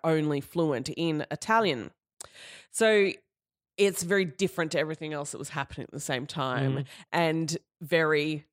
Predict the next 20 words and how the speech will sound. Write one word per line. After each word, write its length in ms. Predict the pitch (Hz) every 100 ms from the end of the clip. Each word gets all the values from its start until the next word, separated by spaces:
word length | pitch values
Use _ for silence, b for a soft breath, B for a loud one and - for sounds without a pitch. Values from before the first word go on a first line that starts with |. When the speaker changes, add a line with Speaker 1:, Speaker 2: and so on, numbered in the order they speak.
| _ _ _ _ _ _
Speaker 1:
European 640 | 202 160 165 156 - 160 151
and 120 | 147
fantastical. 960 | 156 139 - 147 - 156 - 92 110 175 B B -
And 80 |
Speaker 2:
Mm. 40 | 190 185 180
Speaker 1:
that, 40 |
um, 500 | 196 185 180 175 170 -
it 140 | 202
starts 300 | - 214 214
with 100 | 247
an 100 | 269
overture, 600 | 214 190 185 - 202 220
which 520 | 294 240 240 - - _
Miranda 460 | 208 196 185 208 254
loves. 920 | 294 196 156 156 185 370 427 427 - B B B
And 160 | 196 208
this 160 | 233 262
is 100 | 220
a 80 | 185
lengthy 920 | 170 156 156 165 165 - 160 151